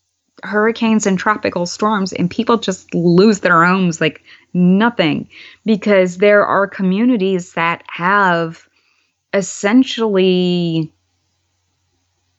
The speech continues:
I mean, it, they're not the sturdiest of buildings. They're a step away from being a shed.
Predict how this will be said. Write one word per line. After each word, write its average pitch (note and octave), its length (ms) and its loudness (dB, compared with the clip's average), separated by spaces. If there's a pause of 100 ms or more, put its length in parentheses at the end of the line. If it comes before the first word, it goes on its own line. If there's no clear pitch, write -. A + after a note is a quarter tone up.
(520)
I F#3+ 60 -2
mean, G3+ 240 2
it, - 220 -4 (160)
they're G#3+ 260 4
not G#3 500 2 (240)
the F3+ 180 -2
sturdiest F3+ 960 -4
of D3+ 200 -6
buildings. - 680 -4 (840)
They're G3+ 140 2
a G3 40 0
step G#3+ 340 -2
away G3 240 0
from F3 200 -6
being E3 260 -4
a D3+ 60 -4
shed. C#3+ 480 -6